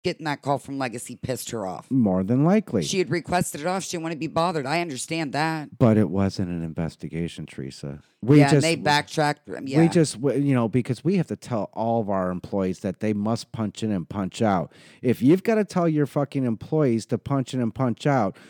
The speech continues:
Speaker 2: who's more retarded, Phoenix or these fucking employees?
Speaker 1: No, what I think it is, is that they all thought I'm dumber than Al shit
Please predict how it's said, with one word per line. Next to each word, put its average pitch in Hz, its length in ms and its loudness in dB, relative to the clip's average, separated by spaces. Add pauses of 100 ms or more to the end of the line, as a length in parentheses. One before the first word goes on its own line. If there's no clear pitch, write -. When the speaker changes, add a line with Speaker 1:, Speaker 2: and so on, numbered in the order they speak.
(120)
Speaker 2:
who's 233 240 2
more 220 200 4
retarded, 180 640 2
Phoenix 214 460 0
or 196 60 4
these 175 180 0
fucking 190 300 0
employees? 180 420 4
Speaker 1:
No, 120 320 0
what 160 140 0
I 202 100 2
think 156 240 -4
it 135 80 -4
is, 131 240 -4
is 110 140 -16
that 131 160 -10
they 127 100 -6
all 143 160 4
thought 135 240 2
I'm 120 160 -2
dumber 127 240 0
than 117 160 -4
Al 139 200 2
shit 117 360 -4